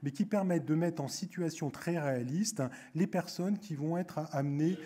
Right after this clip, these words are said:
à intervenir. Et souvent, on conçoit la simulation comme une formation à des actes t-, très techniques. Par exemple, ici, en haut à gauche, l'entretien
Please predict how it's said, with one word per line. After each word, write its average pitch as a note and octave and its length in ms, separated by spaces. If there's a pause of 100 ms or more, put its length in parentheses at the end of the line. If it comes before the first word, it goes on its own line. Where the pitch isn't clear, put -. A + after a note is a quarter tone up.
(200)
à D#3+ 100
intervenir. C3+ 640 (320)
Et D3+ 60
souvent, G#3 260
on G#3+ 80
conçoit F3+ 320
la F3 100
simulation E3+ 600
comme F3 180
une E3 80
formation F3+ 640 (220)
à D3+ 80
des E3 240
actes E3+ 280
t-, F#3 120
très F3 340
techniques. E3+ 560 (240)
Par D3 160
exemple, D3+ 360
ici, A3 400 (260)
en D3 120
haut D3 120
à C#3 60
gauche, G#3 360 (200)
l'entretien F#3 720